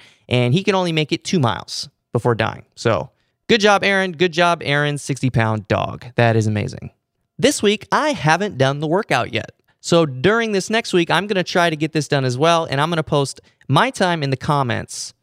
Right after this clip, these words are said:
rather than in the show notes. And I think I'll probably just stick with doing this for a couple reasons. One, it's just more fun. And two, I'm pretty sure that I can post a picture in the comments, which seems fun to me. So since we're having Nick Hunt on the show, who is a professional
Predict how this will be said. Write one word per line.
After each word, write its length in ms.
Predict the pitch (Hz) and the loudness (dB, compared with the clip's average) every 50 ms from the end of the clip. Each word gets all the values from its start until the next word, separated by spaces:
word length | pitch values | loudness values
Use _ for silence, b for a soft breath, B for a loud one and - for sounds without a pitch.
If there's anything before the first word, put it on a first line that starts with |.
| _ _ - | _ _ 2
rather 280 | 131 135 143 143 143 | 4 4 4 4 2
than 200 | 127 131 127 120 | 0 0 0 0
in 220 | 120 117 117 113 110 | -2 -2 -4 -4 -4
the 100 | - 110 | -4 -4
show 220 | - - 127 120 | 0 0 0 0
notes. 240 | 113 98 - - - | 0 -2 -4 -4 -4
And 100 | - - | -2 -2
I 60 | 226 | -2
think 160 | - 220 190 | -2 0 0
I'll 80 | 170 156 | 0 0
probably 260 | - - 151 135 139 | 0 0 -2 -2 0
just 180 | 123 127 120 - | -2 -4 -4 -2
stick 200 | - 139 123 - | -4 -4 -2 -2
with 100 | 120 104 | -2 0
doing 240 | 120 120 120 120 | 0 0 0 0
this 280 | 117 117 117 - - - b b b b b b | 0 -2 -2 -4 -6 -14 b b b b b b
for 60 | - | 0
a 40 | 127 | 2
couple 240 | - 226 240 240 208 | 2 2 2 4 2
reasons. 340 | 185 180 175 165 165 156 147 | 2 2 0 0 -2 -2 0
One, 220 | 175 220 240 214 | 0 0 0 0
it's 100 | 185 - | -2 -2
just 160 | - 160 - | -4 -4 -2
more 160 | - 139 120 | 0 -2 -2
fun. 420 | 117 - - 180 170 165 160 160 160 b b b b b | -2 0 2 2 2 2 0 -4 -8 b b b b b
And 180 | - 135 139 - | -2 -2 -2 -2
two, 300 | - - 262 262 220 180 | -2 -2 0 0 2 2
I'm 100 | 151 143 | 2 0
pretty 340 | - - - 226 233 240 208 | -2 -4 -4 -4 -4 -4 -4
sure 680 | - - - - 202 214 185 135 127 123 120 120 135 - _ _ _ _ - | -4 -4 -2 0 0 0 2 2 2 0 0 -2 -4 -6 _ _ _ _ 0
that 80 | - 127 | 2 2
I 60 | 135 | 2
can 160 | 131 - 135 | 2 0 -4
post 400 | 123 - - 151 139 135 - - | -2 0 2 2 2 0 0 -2
a 140 | - 117 113 | -2 -2 -2
picture 580 | _ - - 196 - - - - 104 95 92 - | _ -4 -6 -4 -4 -4 -2 -2 -2 -2 -2 -4
in 180 | 113 - 113 | -4 -4 -2
the 60 | 110 101 | -2 -2
comments, 540 | - - 113 113 110 110 113 110 - - | 0 0 0 0 0 -2 -4 -4 -6 -6
which 400 | - 101 117 113 - - - - - _ _ _ | -2 0 -2 -2 -2 -6 -8 -10 -12 _ _ _
seems 260 | - - - 113 107 - | -8 -4 -4 -4 -2 0
fun 180 | - 113 110 | 0 0 0
to 60 | 101 | 0
me. 140 | 98 98 104 | -4 -6 -6
So 340 | 107 - - 117 113 113 113 _ _ _ _ | -4 0 2 2 2 2 -2 _ _ _ _
since 320 | - - - 226 277 311 | -8 -2 0 2 2 2
we're 120 | - 233 220 | 2 2 2
having 360 | 226 220 202 190 185 185 170 - | 4 2 2 2 0 -2 -2 0
Nick 320 | 135 143 160 202 226 - | 2 4 4 4 2 0
Hunt 240 | - - 208 269 - | -2 -2 -2 -2 -2
on 140 | - 123 110 | -2 -2 -2
the 80 | 107 95 | -2 -2
show, 460 | - - - - 107 113 135 180 180 _ | -2 -2 -2 0 0 0 -2 -2 -4 _
who 140 | - 180 180 | 0 2 4
is 100 | 170 143 | 4 4
a 120 | 151 156 | 4 2
professional 800 | 151 - 156 143 - - 208 240 - - 180 165 151 143 147 - | 2 2 -2 -2 0 2 0 0 0 -2 -2 0 0 -2 -2 -6